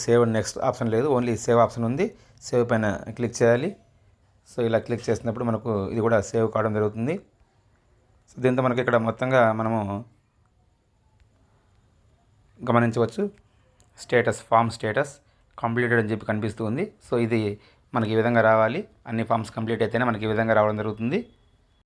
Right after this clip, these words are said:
So, ఒకసారి back to dashboard పైన క్లిక్ చేస్తున్నాను. ఇక్కడ మీరు గమనించవచ్చు, మనకు పదకొండు రకాల సెక్షన్స్ కనిపిస్తున్నాయి. So, వాటి ఎదురుగా, ప్రతి సెక్షన్‌కి ఎదురుగా చివరిలో కంప్లీట్ అని చె-, కంప్లీటెడ్ అని చెప్పి మనకు చూపిస్తుంది.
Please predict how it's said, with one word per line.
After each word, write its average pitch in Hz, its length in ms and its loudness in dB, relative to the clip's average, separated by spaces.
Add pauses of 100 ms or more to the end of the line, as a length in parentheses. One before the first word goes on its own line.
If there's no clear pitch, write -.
(680)
So, 131 100 0 (180)
ఒకసారి 120 320 4 (680)
back 117 280 4
to 123 60 2 (100)
dashboard 107 360 2
పైన 107 200 -2
క్లిక్ 110 200 -4
చేస్తున్నాను. 113 500 -2 (1040)
ఇక్కడ 123 180 0
మీరు 110 120 2
గమనించవచ్చు, 113 520 -2 (680)
మనకు 123 260 -2 (600)
పదకొండు 117 420 2
రకాల 117 220 4 (100)
సెక్షన్స్ 117 380 -6
కనిపిస్తున్నాయి. 113 560 -6 (640)
So, - 120 -20
వాటి 120 160 6
ఎదురుగా, 127 280 2 (100)
ప్రతి 117 240 -4
సెక్షన్‌కి 117 340 -4
ఎదురుగా 113 260 2 (540)
చివరిలో 120 340 2 (140)
కంప్లీట్ 113 360 0
అని 107 160 -2
చె-, 107 140 -8
కంప్లీటెడ్ 113 360 0
అని 107 120 -2
చెప్పి 110 160 -8
మనకు 98 140 -6
చూపిస్తుంది. 107 500 -4